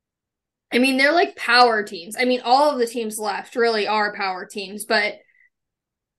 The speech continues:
I think Troy got lucky with this one because, um, not that Amber wasn't a great partner, but this just seems to be, like, the dominating alliance.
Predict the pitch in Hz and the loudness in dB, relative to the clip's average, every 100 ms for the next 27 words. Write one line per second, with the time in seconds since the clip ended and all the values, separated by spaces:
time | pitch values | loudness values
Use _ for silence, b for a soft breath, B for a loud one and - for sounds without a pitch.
0 | _ _ _ _ _ _ _ _ _ 240 | _ _ _ _ _ _ _ _ _ 2
1 | 285 285 381 349 320 311 311 262 220 233 | 4 4 2 0 0 2 4 2 4 0
2 | 240 247 220 214 220 - 214 196 202 214 | 0 -2 -2 -2 -4 -4 -4 -4 -6 -10
3 | 214 240 233 226 220 214 - _ _ _ | -4 2 4 4 2 -2 -6 _ _ _
4 | _ 226 214 208 226 285 302 320 240 247 | _ -2 -2 -2 0 0 2 0 0 0
5 | 254 262 233 214 214 262 277 285 277 - | 0 -2 0 -2 -2 -6 -6 -2 -2 -4
6 | 294 269 294 285 285 - _ - 240 277 | -6 -4 -4 -6 -6 -12 _ 0 0 0
7 | 285 359 349 302 302 285 262 247 233 220 | -4 -6 -6 -8 -8 -8 -2 -2 0 2
8 | 233 220 208 233 226 226 214 214 214 202 | 2 2 -2 -2 -4 -4 -4 -4 -6 -14
9 | 220 _ _ - 226 208 180 202 240 311 | -20 _ _ -6 -2 -2 -2 -4 -2 -4
10 | 320 - - | -4 -8 -10